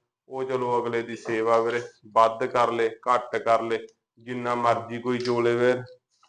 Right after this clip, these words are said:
ਮੇਨ ਗੱਲ ਜਿਹੜੀ ਥਣਾ ਦੀ ਆ, ਭਾਰ ਪਿੱਛੇ ਦੀ ਫੁੱਲ ਗਾਰੰਟੀ ਆ। ਸੋਹਣਾ ਥਣਾ ਦਾ ਮੋਟਾ ਸਾਈਜ਼ ਆ ਜੀ, ਹੱਥੀ ਚਵਾਈ ਵਾਲਾ।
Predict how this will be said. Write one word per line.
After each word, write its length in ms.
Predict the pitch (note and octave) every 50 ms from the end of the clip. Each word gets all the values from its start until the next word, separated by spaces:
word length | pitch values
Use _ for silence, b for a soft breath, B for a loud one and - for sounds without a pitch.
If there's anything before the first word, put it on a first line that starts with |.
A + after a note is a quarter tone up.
| _ _ _ _ _ _ _ _ _ _ _ _ _ _ _ _ _ _ _ -
ਮੇਨ 360 | A#2+ B2+ C3+ C#3 C#3 C#3 C#3+ C#3+
ਗੱਲ 220 | D3 D3 D3 C#3+
ਜਿਹੜੀ 200 | D3 D#3 D#3+ D#3+
ਥਣਾ 360 | D#3+ - D3 C#3 B2+ B2+ C3 B2+
ਦੀ 220 | B2+ C3 B2+ B2+
ਆ, 60 | B2+ C3 - - - -
ਭਾਰ 240 | C#3 C#3 C3+ B2+ A#2
ਪਿੱਛੇ 360 | - - B2 - - - B2+
ਦੀ 120 | B2 B2 B2 - - - - - -
ਫੁੱਲ 260 | C3+ B2+ B2 B2 B2
ਗਾਰੰਟੀ 480 | A#2+ A#2 B2 A#2+ A#2+ A#2 A#2+ A#2+ B2 A#2+
ਆ। 60 | A#2+ A#2 - - _ _ _ -
ਸੋਹਣਾ 260 | - D#3 E3 D#3 C#3 B2
ਥਣਾ 280 | - C3 B2+ A#2+ A#2+ A#2+
ਦਾ 120 | A#2 B2
ਮੋਟਾ 440 | B2+ C#3+ D3 C3+ C3 - - A2+ A2
ਸਾਈਜ਼ 340 | - - A#2 A2+ A2 A2 A2+
ਆ 60 | A2+
ਜੀ, 140 | A#2 A#2+ C3+
ਹੱਥੀ 360 | D3 C3+ - - - B2 A2+
ਚਵਾਈ 440 | A2+ - A#2+ A2+ A#2 A2+ A#2 A2+ A2+
ਵਾਲਾ। 200 | A#2 A2+ A2+